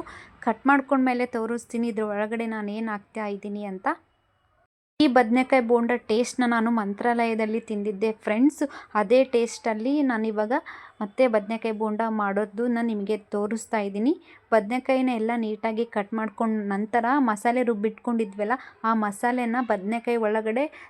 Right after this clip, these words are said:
ಸ್ವಲ್ಪ ಸ್ವಲ್ಪ ಹಾಕ್ಕೋಬೇಕು. ನೋಡಿ ನೀ-, ನಾನಿಲ್ಲಿ ಯಾವ ರೀತಿ ಹಾಕ್ಕೊತಾ ಇದ್ದೀನಿ,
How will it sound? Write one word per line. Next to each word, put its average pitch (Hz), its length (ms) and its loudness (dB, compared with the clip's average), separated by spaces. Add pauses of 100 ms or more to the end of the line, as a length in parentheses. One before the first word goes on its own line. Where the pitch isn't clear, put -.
(120)
ಸ್ವಲ್ಪ 208 300 0
ಸ್ವಲ್ಪ 220 340 -4
ಹಾಕ್ಕೋಬೇಕು. 208 680 -4
ನೋಡಿ 208 260 -2
ನೀ-, 254 160 0
ನಾನಿಲ್ಲಿ 220 460 -2
ಯಾವ 214 220 0
ರೀತಿ 240 260 -4
ಹಾಕ್ಕೊತಾ 220 500 -2
ಇದ್ದೀನಿ, 214 320 0